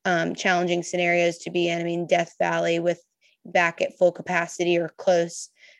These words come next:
um, if we get there, will be, it's always tough, but I think they're gonna, they're gonna be fun to watch.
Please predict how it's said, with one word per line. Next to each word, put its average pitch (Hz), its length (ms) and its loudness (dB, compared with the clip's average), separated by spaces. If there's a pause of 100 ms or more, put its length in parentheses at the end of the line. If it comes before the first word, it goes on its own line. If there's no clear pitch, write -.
(140)
um, 165 380 0 (100)
if 185 100 -4
we 175 80 2
get 196 220 0
there, 170 280 4
will 175 160 2
be, 175 340 -2 (720)
it's 208 140 2
always 185 360 6
tough, - 320 -6 (140)
but 165 280 0 (540)
I 190 140 -4
think 226 240 -4
they're 220 140 2
gonna, 175 480 -2 (240)
they're 196 160 0
gonna 196 100 2
be 180 60 -4
fun - 200 -6
to 170 80 -4
watch. - 520 -4